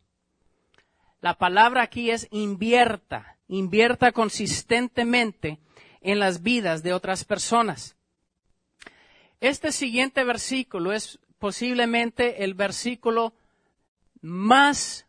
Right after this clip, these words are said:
usado para el tema de discipulado, porque es muy potente. Dice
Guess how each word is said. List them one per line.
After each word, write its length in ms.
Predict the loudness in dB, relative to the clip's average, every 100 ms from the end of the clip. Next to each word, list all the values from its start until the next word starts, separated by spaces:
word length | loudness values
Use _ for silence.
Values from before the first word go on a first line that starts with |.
| _
usado 760 | -12 -10 -4 0 0 0 -6 -12 _ _ _
para 220 | -2 -2
el 120 | -4 -4
tema 400 | -4 -2 -2 -2
de 160 | -4
discipulado, 920 | -6 -10 -10 -8 -2 4 4 2 -6 -8
porque 320 | -8 -4 -4
es 140 | -4
muy 480 | -4 0 2 0 -4 _ _ _
potente. 720 | -6 -2 2 2 0 -10 -18 -18 _ -20 _ _
Dice 580 | 0 0 0 0 0 -2